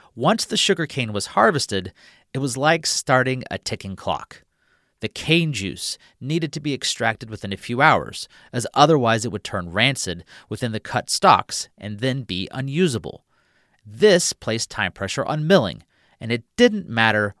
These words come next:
whether or not the natural day had come to an end. A first-hand account from Jean-Baptiste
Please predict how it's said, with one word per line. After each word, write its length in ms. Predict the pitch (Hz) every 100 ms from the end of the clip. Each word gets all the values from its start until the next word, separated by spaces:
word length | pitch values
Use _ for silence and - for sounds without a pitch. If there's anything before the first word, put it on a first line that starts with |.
| _
whether 420 | 113 135 143 135
or 80 | 120
not 300 | 104 98 -
the 80 | -
natural 420 | 95 92 90 -
day 240 | 90 85 78
had 220 | - 104
come 280 | - 85 82
to 160 | - 113
an 80 | -
end. 360 | 139 87 - _ _ _ _ _ _ _ _ _ _ _ _ -
A 80 |
first-hand 640 | 143 - 254 - 170 160 131
account 540 | - - 101 82 - - - - _
from 240 | _ 127 131 -
Jean-Baptiste 1080 | 131 131 175 175 151 135 123 - 143 -